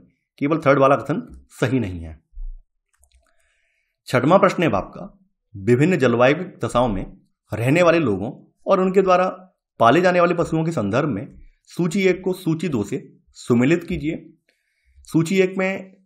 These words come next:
यहाँ पे स्थान दिए हुए हैं और सूची दो में उन स्थानों पर जो पशु पाले जाते हैं, वो दिए हुए हैं। सबसे पहले बात कर लेते हैं उष्णकटिबंधीय अफ्रीका की। देखिए, उष्णकटिबंधीय अफ्री-, अफ्रीका में जो है,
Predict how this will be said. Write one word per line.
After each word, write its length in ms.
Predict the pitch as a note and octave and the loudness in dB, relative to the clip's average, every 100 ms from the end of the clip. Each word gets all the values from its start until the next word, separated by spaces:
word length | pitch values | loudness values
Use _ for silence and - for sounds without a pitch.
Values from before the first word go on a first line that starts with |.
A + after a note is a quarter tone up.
| _ _ | _ _
यहाँ 120 | A#2 | -2
पे 220 | B2+ D3 - | 0 0 -2
स्थान 300 | - C3+ E3+ | 0 0 2
दिए 160 | F3 | 2
हुए 180 | F3+ F3+ | 2 0
हैं 200 | F3+ A#3+ | -4 -8
और 100 | D3 | -8
सूची 260 | - D#3+ F#3 | -4 -4 0
दो 160 | E3+ | 0
में 160 | F3 G3+ | 0 -4
उन 160 | F3+ | -4
स्थानों 300 | D#3+ D#3+ D3+ | -4 0 0
पर 420 | D#3 F#3+ - - - | 0 -2 -6 -18 -6
जो 80 | C#3+ | -2
पशु 240 | C#3 C#3 | 0 0
पाले 240 | F3 C3 E3+ | 2 2 4
जाते 260 | D#3+ - | 2 2
हैं, 260 | D3 B3+ - _ - | -4 -8 -16 _ -4
वो 80 | F3+ | -2
दिए 180 | D#3+ A2+ | 0 0
हुए 200 | F#2+ F2 | -2 -6
हैं। 280 | E2 D#2 _ _ _ _ _ _ _ _ | -10 -16 _ _ _ _ _ _ _ _
सबसे 200 | - E3 | 0 4
पहले 160 | G3 G3 | 4 6
बात 200 | F#3 F3+ | 6 4
कर 60 | |
लेते 200 | F3+ E3+ | 0 0
हैं 80 | G3+ | -2
उष्णकटिबंधीय 640 | - D#3+ F3 D3+ D#3+ F#3+ - | -4 -2 -2 -2 -2 -4 -4
अफ्रीका 340 | C3+ C#3+ A#2+ G2 | -2 0 0 -2
की। 180 | F2+ | -6
देखिए, 400 | F2 - - - | -14 -16 -12 -2
उष्णकटिबंधीय 560 | F#3+ F#3 - E3+ F3+ G3+ | 2 2 0 0 0 0
अफ्री-, 280 | F3 C#3 C#3 | -2 -2 -4
अफ्रीका 380 | A#2 C#3 E3 F3 | -2 0 0 0
में 120 | F#3 | -2
जो 100 | F3 | -4
है, 320 | F3 - - | -6 -10 -20